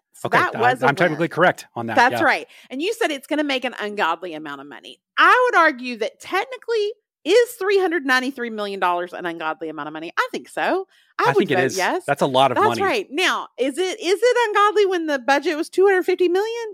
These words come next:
Speaker 1: Maybe not as much. Maybe not as much. You also asked, "Is this a case study if The Rock can engage his audience?" And I think it proved he cannot. Like, they not
Speaker 2: Yeah.
Speaker 1: gonna show up for you. You know what I mean?
Speaker 2: Yeah.
Speaker 1: Uh,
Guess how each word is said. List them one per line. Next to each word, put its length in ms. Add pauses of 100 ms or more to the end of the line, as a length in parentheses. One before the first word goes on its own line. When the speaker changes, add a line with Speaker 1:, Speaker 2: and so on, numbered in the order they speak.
(120)
Speaker 1:
Maybe 300
not 220
as 160
much. 580
Maybe 320
not 220
as 100
much. 400 (260)
You 140
also 220
asked, 420
"Is 140
this 160
a 60
case 260
study 280
if 120
The 100
Rock 240
can 140
engage 340
his 160
audience?" 460
And 120
I 120
think 200
it 140
proved 300 (160)
he 100
cannot. 460 (520)
Like, 180
they 100
not 160
Speaker 2:
Yeah. 100
Speaker 1:
gonna 120
show 240
up 180
for 80
you. 420
You 120
know 100
what 120
I 40
mean? 320 (180)
Speaker 2:
Yeah. 240 (360)
Speaker 1:
Uh, 20